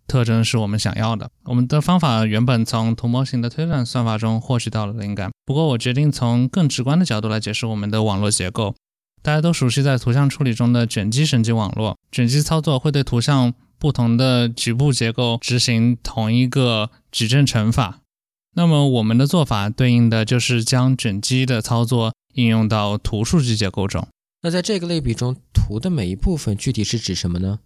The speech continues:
Speaker 1: 嗯，这个其实有自由发挥的空间了。在我们的神经网络设计结构中，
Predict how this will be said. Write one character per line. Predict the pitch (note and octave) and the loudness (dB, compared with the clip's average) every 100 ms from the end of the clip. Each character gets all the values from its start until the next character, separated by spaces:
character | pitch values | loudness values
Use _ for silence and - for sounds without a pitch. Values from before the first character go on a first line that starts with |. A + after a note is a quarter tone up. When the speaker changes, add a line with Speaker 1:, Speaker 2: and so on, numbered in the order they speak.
| _ _ _ _ _ _ _ _ - | _ _ _ _ _ _ _ _ -10
Speaker 1:
嗯， | C3+ B2+ B2+ | -4 -2 0
这 | B2+ F#3+ | 0 2
个 | D#3 B2+ | 2 2
其 | - | 0
实 | A#2+ C3+ | 0 2
有 | A#2+ A2 | 0 -2
自 | C3+ | -2
由 | B2+ | 0
发 | A#2+ B2+ | 0 2
挥 | C3 | 2
的 | B2+ | 2
空 | C3 B2+ | 4 4
间 | B2+ C3 | 4 2
了。 | A#2 - _ | 0 -4 _
在 | - E3 | 0 2
我 | C3 | 4
们 | G#2+ G2+ G#2 | 2 2 2
的 | C#3 C#3 B2 A#2 A#2+ _ - | 2 2 2 0 -2 _ -8
神 | - A#2 | 0 2
经 | B2 | 2
网 | A#2+ A#2 | 2 2
络 | |
设 | A2+ B2 | 2 2
计 | A2+ A2+ | 0 0
结 | A2 A2 | -2 -4
构 | G#2+ A2 | -4 -2
中， | A#2+ A#2+ | 0 0